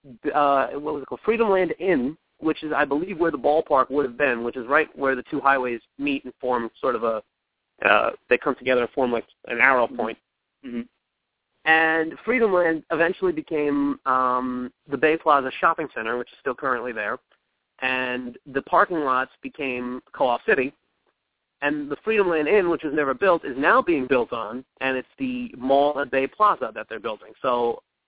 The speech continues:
Speaker 1: the whole thing comes full circle. And the Giants wanted, uh, apparently, according to Horace Stoneham, or maybe it was just wishful thinking on his part,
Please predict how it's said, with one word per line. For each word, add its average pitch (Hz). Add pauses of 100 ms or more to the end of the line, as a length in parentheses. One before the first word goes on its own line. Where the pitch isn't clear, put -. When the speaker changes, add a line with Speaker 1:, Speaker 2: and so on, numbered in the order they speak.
Speaker 1:
the 139
whole 156
thing 139
comes 131
full 120
circle. 123 (600)
And 120
the 123
Giants 139
wanted, 131
uh, 127 (120)
apparently, 127
according 131
to 123
Horace 123
Stoneham, 135
or 117
maybe 139
it 139
was 131
just 113
wishful 120
thinking 151
on 117
his 110
part, 110